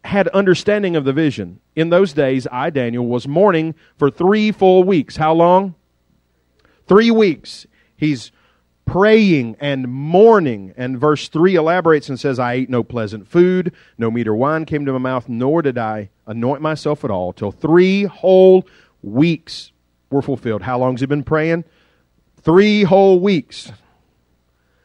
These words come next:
of constant prayer, so much that he's barely eating, he's barely sleeping, he's not taking care of himself. Three whole weeks. We're gonna stop there and pray.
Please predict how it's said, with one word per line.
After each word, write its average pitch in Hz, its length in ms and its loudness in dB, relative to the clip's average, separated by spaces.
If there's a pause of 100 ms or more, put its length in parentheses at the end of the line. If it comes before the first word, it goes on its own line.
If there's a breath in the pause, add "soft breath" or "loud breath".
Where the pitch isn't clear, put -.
(180)
of 123 400 -4
constant 196 720 -2
prayer, 113 320 0
so 196 260 2
much 143 320 -4
that 127 120 -4
he's 113 140 -6
barely 202 460 2
eating, 151 420 -6
he's 123 160 -6
barely 127 360 -4
sleeping, 156 420 -8
he's 123 140 -8
not 123 200 -8
taking 117 280 -8
care 107 160 -6
of 90 80 -10
himself. 82 300 -20
Three 104 260 -12
whole 98 220 -14
weeks. 90 280 -18
We're 110 60 -14
gonna 98 120 -14
stop - 260 -16
there - 100 -20
and 92 120 -20
pray. 107 240 -14